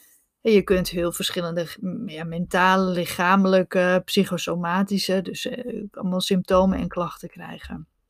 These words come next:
Heb jij klachten waarvan je vermoedt dat ze veroorzaakt worden door hyperventilatie of stress? Nou, dan ga ik die nu eens behandelen om te kijken wat, wat de, wat meest voorkomende klachten zijn en hoe dat komt. Vermoeidheid.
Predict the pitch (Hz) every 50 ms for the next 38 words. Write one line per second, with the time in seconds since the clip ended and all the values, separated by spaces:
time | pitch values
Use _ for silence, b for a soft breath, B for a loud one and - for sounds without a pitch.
0 | _ _ - - - _ _ _ _ _ _ B B B B B B _ _ -
1 | 170 180 202 208 220 220 - 247 240 277 277 - - 208 202 196 - 196 190 180
2 | 180 - 208 202 202 226 233 208 196 185 - - 196 - - - 202 214 233 214
3 | 214 190 180 - 185 185 180 180 170 180 180 180 175 180 185 - 190 180 - 196
4 | 180 - - 190 180 175 175 - - - 185 165 - - - 202 202 208 247 277
5 | 285 - - B B B B B B B B B B - 208 170 175 175 - 220
6 | 208 208 208 208 233 240 247 254 254 208 202 - - 202 202 180 202 220 233 254
7 | 254 240 233 226 208 214 - - 190 180 190 190 190 - 175 175 175 185 190 208
8 | 214 214 - - - 208 202 - 202 202 - - - - - - - - 190 180
9 | 190 - - - - 196 214 247 254 - - - 247 - - 233 214 196 190 185
10 | 175 - - 208 240 277 - - - 247 226 220 202 196 202 202 - 196 185 185
11 | 190 190 180 170 160 - - - - 190 170 160 160 185 - - - - - -
12 | - - b b b b b b b b b b b b b _ _ _ _ _
13 | - - 269 262 247 240 220 196 185 - 180 170 - - - - 202 - - -